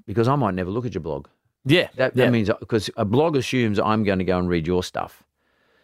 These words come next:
Speaker 1: but you've got me there when I've got the box open.
Speaker 2: Yeah.
Speaker 1: And I don't have to go anywhere.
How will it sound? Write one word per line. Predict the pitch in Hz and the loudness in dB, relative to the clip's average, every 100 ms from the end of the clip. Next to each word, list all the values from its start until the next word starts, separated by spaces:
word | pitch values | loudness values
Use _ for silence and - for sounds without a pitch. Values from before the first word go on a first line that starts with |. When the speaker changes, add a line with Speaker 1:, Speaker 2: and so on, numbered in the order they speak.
| _ - | _ -8
Speaker 1:
but | 78 | 0
you've | 143 165 | 2 2
got | - 143 | 2 0
me | 113 90 | 0 -2
there | 85 82 | 0 0
when | 87 | -2
I've | 80 | -4
got | 78 78 | -4 -6
the | 73 | -4
box | 82 - | -4 -2
open. | 67 55 60 - - | -6 -8 -10 -20 -2
Speaker 2:
Yeah. | 127 101 107 _ _ _ _ _ _ _ _ _ _ | 0 0 -2 _ _ _ _ _ _ _ _ _ _
Speaker 1:
And | 90 90 90 85 - _ _ _ - | -2 0 0 -2 -6 _ _ _ -2
I | 104 | 2
don't | 101 | 2
have | 92 90 | 0 -2
to | 90 | 0
go | 78 | 2
anywhere. | 101 113 69 | 2 2 -2